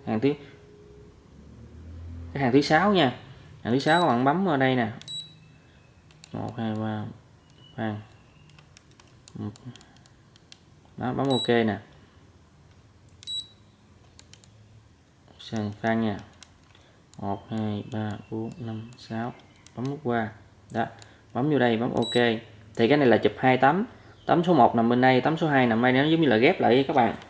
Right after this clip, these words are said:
Bạn cái, cái chức năng này cũng khá là thú vị đây. Bây giờ tấm thứ nhất mình chụp cái ha-, cái hình, cái remote đó nha. Rồi. Và nó sẽ chuyển qua tấm thứ hai, cái tấm thứ hai mình sẽ chụp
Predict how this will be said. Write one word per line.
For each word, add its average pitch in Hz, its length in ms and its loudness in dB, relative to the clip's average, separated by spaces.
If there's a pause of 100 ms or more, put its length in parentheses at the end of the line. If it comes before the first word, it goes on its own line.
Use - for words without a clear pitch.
Bạn 113 320 0
cái, 160 220 0
cái 165 260 4
chức 190 100 2
năng 139 160 0
này 113 120 0
cũng 123 140 2
khá 160 160 2
là 135 60 4
thú 165 160 -2
vị 117 220 6
đây. 131 140 6 (340)
Bây 123 100 6
giờ 117 60 8
tấm 143 160 4
thứ 175 80 2
nhất 185 240 6
mình 113 120 2
chụp - 200 2
cái 147 100 0
ha-, 139 260 2
cái 143 80 0
hình, 110 280 2 (140)
cái 151 160 2
remote 120 340 2
đó 170 100 0
nha. 123 160 0 (1600)
Rồi. 107 360 4 (680)
Và 113 240 6
nó 143 140 4
sẽ 135 140 6
chuyển 131 260 4
qua 147 60 6
tấm 156 180 4
thứ 170 100 4
hai, 135 280 4
cái 147 120 0
tấm 165 200 2
thứ 165 100 4
hai 139 260 4
mình 113 160 6
sẽ - 100 -2
chụp - 160 -2